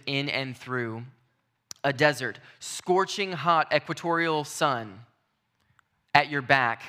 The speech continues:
at any time. If you guys have ever been on the equator, uh, the, the sun is so hot. I remember my first time under an equatorial sun.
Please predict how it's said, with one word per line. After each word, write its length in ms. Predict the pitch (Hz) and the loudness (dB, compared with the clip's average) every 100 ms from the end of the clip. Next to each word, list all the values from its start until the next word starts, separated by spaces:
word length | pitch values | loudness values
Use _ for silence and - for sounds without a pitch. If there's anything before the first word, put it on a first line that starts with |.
| - _ | -20 _
at 160 | 139 135 | 0 0
any 240 | 147 147 | -6 -6
time. 400 | 143 143 135 120 | -6 -2 -2 -2
If 140 | 120 135 | -6 -2
you 60 | |
guys 160 | 156 151 | 0 0
have 100 | 143 | 0
ever 240 | 147 151 | -2 -2
been 160 | 156 156 | -2 -2
on 100 | 143 | -2
the 180 | 139 139 | -4 -8
equator, 520 | 131 147 127 117 110 - - - | -6 -2 -2 -2 -8 -12 -4 0
uh, 120 | 151 151 | 0 2
the, 220 | 151 147 | 2 2
the 140 | 135 131 | -2 -8
sun 320 | - 185 185 | -4 -2 -2
is 100 | 135 | -4
so 380 | - - 170 165 | -8 -4 -2 2
hot. 180 | 151 131 | 2 2
I 40 | |
remember 260 | 131 143 139 | 0 -2 -2
my 100 | 131 | -4
first 300 | - 147 - | -4 -6 -4
time 180 | 143 | -4
under 160 | 135 131 | -2 -4
an 80 | 127 | -4
equatorial 480 | 131 139 131 135 123 | -4 -4 -6 -6 -6
sun. 260 | - 123 | -6 -8